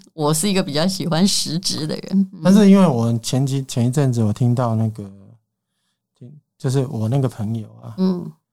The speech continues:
Speaker 2: 他说他的比喻就很好，他说这跟那个哈，男女朋友一样，你知道吗？
Speaker 1: 嗯。
Speaker 2: 你对这个女的有意思，可是你，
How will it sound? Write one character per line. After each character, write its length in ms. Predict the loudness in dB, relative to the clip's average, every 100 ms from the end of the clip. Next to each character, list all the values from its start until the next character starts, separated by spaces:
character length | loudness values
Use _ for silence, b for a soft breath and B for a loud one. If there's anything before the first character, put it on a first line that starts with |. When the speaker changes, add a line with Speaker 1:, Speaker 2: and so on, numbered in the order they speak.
| _ _ _
Speaker 2:
他 80 | -4
说 320 | 0 0 -2
他 140 | -4 -2
的 100 | -2
比 220 | -4 -4
喻 160 | -2 0
就 120 | 0
很 160 | -2
好， 160 | -6 -10 -18 -12
他 80 |
说 400 | -2 0 2 0 -8 _ _ _ -10
这 140 | -6
跟 240 | 0 2 4
那 100 | 2
个 200 | 0 -2
哈， 240 | 0 -2 -2
男 200 | 0 0
女 100 | 0
朋 240 | 0 0
友 140 | 0
一 160 | -4 -8
样， 180 | -6 -6
你 60 | -8
知 80 | -14
道 60 |
吗？ 40 | -4
Speaker 1:
嗯。 480 | 0 0 0 -6 -10 _ _ _ _ _ _
Speaker 2:
你 80 | -6
对 180 | 2 4
这 120 | 4
个 100 | 4
女 200 | 4 2
的 240 | 2 0 -4 _ _ _ _ _
有 220 | -10 -4 0
意 180 | 2
思， 220 | 0 -6 -4
可 140 | -2
是 200 | 0 0
你， 300 | -4 -12 -16